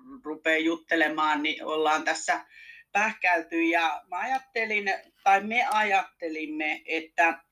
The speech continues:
tämmönen kuin Ben Malinen, joka on tehnyt väitöskirjan vuonna kaksituhatta kymmenen aiheena häpeä, ö, teologia-ammatiltaan,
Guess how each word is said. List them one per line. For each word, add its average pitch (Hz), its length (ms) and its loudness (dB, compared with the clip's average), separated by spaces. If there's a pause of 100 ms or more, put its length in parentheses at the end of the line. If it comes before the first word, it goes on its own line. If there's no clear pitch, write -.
(260)
tämmönen 185 520 -2 (300)
kuin 175 320 -4
Ben 247 340 0
Malinen, 190 760 4
joka 175 240 0
on 170 140 0
tehnyt 170 400 -4
väitöskirjan 180 1700 0 (180)
vuonna 160 240 -2
kaksituhatta 165 600 -4
kymmenen 160 880 -4
aiheena 156 540 2
häpeä, 160 560 2 (960)
ö, - 20 -2 (420)
teologia-ammatiltaan, 156 1400 -2